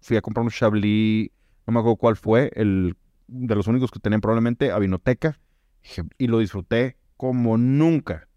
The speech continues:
Dije, "Wow, ¿qué, qué, qué habrá pasado?". No sé. O sea, en, en mi organismo, pa-, pa decir, "Meh, no, no me la estoy pasando bien", a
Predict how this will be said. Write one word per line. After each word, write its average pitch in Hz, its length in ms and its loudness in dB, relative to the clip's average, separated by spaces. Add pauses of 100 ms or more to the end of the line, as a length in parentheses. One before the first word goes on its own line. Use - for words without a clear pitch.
(120)
Dije, - 240 -12
"Wow, 101 520 0
¿qué, 95 240 -10
qué, 110 200 -4 (1000)
qué 143 80 0
habrá 160 160 4
pasado?". 165 500 0 (160)
No 101 120 0
sé. 127 280 -4 (1200)
O 117 80 -2
sea, 131 100 2
en, 120 160 2
en 117 200 0
mi 110 520 2
organismo, 107 640 0
pa-, 113 240 0
pa 104 140 -4
decir, 104 340 -2 (160)
"Meh, 110 420 -2 (500)
no, 107 280 -4 (140)
no 113 260 -2
me 120 100 4
la 120 40 4
estoy 117 180 -2
pasando 113 360 2
bien", 110 320 2 (500)
a 104 420 -2